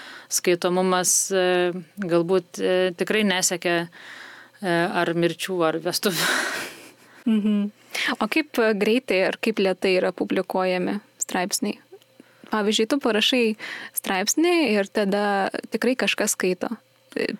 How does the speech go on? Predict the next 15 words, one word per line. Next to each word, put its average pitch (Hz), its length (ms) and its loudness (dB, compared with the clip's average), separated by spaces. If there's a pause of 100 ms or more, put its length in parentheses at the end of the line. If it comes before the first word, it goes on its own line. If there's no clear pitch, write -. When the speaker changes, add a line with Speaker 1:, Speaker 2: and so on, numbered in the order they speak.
Speaker 2:
turi 220 340 0
turbūt 208 420 0
bent 220 240 2
vienas 220 480 2
kitas 185 320 -2
dar - 140 -4
perskaityti. - 720 -6 (520)
Speaker 1:
Yra 220 380 2
kalbos 196 480 0
stilistės, 185 560 0
kurios, 190 460 0
e, 196 160 0 (100)
padeda 180 720 0
žurnalistams, 214 1000 0 (100)
e, 220 140 2